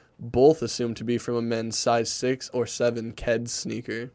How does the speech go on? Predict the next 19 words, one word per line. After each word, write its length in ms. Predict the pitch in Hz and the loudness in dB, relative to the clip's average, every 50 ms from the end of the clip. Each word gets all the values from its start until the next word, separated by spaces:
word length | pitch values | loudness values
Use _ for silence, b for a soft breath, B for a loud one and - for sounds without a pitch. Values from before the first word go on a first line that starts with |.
| _ _ | _ _
An 120 | - 139 139 | 0 2 2
extensive 600 | 135 - - - - 294 269 156 160 180 185 175 | 2 0 -2 -2 0 0 0 0 0 -2 -4 -2
search 380 | - - 147 135 127 120 - | 2 4 6 6 6 4 0
was 120 | 127 123 - | -4 -4 -4
conducted 500 | - 131 120 113 123 117 113 - 113 113 | -4 -2 0 2 2 2 2 -2 -6 -6
involving 480 | 110 117 117 123 120 120 120 120 117 | -4 -2 2 4 4 4 4 2 -2
a 60 | 113 | -4
hundred 360 | 104 - 131 123 135 151 151 - | -4 -2 0 0 2 2 0 2
soldiers 460 | - 143 131 127 113 110 117 117 117 | 2 2 2 2 2 0 -2 -2 -2
from 180 | - - 110 113 | -6 -8 -8 -8
Fort 400 | - - - - 123 127 131 - | -10 -8 -2 2 2 2 4 4
Lewis 380 | 139 139 131 123 117 113 - | 4 4 6 6 4 2 0
and 200 | - - 117 104 | -4 -6 -8 -6
fifty 300 | - - - - - 175 170 | -4 -4 -4 -4 -2 -2 -2
National 440 | 156 127 123 127 135 - 139 127 123 | -2 -2 -2 -4 -4 -4 -2 -2 -2
Guardsmen 460 | 113 113 117 120 113 - 113 113 117 | 0 0 0 0 -2 -2 -6 -8 -8
from 220 | - - 117 110 110 | -8 -10 -10 -10 -6
Camp 280 | - - 127 127 110 | -4 -2 -2 -2 -2
Murray, 420 | 113 117 110 110 113 107 110 127 | -2 -4 -6 -4 -6 -6 -8 -10